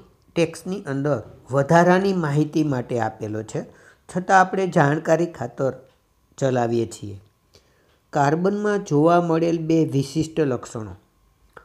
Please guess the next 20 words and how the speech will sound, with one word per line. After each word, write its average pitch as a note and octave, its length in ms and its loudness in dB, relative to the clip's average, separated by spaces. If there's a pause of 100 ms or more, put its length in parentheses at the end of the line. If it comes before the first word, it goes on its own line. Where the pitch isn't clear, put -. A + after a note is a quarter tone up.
(360)
કાર્બનનો D3+ 760 0 (260)
એક D3 180 -8
વિશિષ્ટ D3 520 -4
ગુણધર્મ C#3+ 600 0
છે D3 240 -2 (640)
કેટેનેશનનો D3 840 -2
ગુણધર્મ D3 560 -4 (400)
અને C3 260 -2 (480)
ચતુસ્સંયોજકતા. A#2+ 1120 -4 (1080)
આ E3+ 100 2
કાર્બનના F#3+ 600 2
બે G3+ 200 4
વિશિષ્ટ F#3 480 -2
લક્ષણોને F3 680 -2
લીધે C3+ 500 0 (380)
ખૂબ F3+ 260 0
મોટી D#3 460 -2
સંખ્યામાં F3 720 -4
કાર્બનિક D3+ 580 0
સંયોજનો C3+ 760 -4